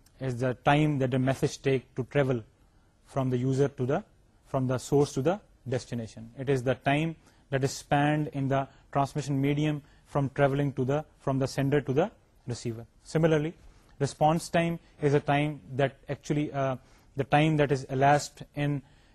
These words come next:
in somebody sending a message to the receiver and then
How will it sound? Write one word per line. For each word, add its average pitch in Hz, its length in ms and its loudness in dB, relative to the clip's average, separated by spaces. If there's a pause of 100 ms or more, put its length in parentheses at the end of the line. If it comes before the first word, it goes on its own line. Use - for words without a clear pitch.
in 139 200 -2
somebody 143 520 4
sending 156 480 2
a 135 60 -4
message 143 460 -2
to 143 80 -6
the 139 100 0
receiver 139 440 -2 (240)
and 135 160 -2
then 165 220 0